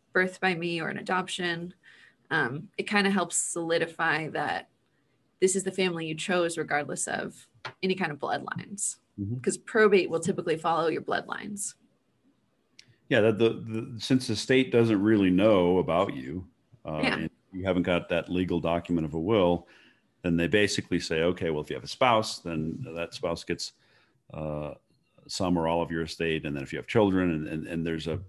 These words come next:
Speaker 2: a formula that they use. And it's, it's a rational one. If someone, you know, y-, y-, there's no other way to make a decision, but it doesn't necessarily mean it's gonna reflect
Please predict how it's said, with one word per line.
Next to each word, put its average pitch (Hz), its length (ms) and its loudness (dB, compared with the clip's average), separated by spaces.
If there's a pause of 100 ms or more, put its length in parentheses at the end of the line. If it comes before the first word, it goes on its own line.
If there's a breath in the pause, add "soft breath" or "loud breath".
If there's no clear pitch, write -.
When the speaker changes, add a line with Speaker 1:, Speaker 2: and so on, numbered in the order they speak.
Speaker 2:
a 76 300 -8
formula 87 500 4
that 67 160 -16
they - 80 -14
use. 71 320 -10
And 117 80 2
it's, 120 180 0
it's 165 180 -4
a 143 60 4
rational 117 500 4
one. 85 280 2
If 87 240 -2
someone, 92 340 -2
you 92 80 -4
know, 82 60 -2
y-, 87 340 -8 (100)
y-, 87 140 -8 (160)
there's 90 200 -6
no 101 120 4
other 90 180 2
way 85 200 0
to 85 140 -10
make 78 180 -6
a - 20 -20
decision, 107 380 0
but 87 160 2
it 85 80 0
doesn't 107 260 4
necessarily 95 500 -2
mean 85 140 0
it's 80 140 -6
gonna 78 160 -8
reflect 82 440 -6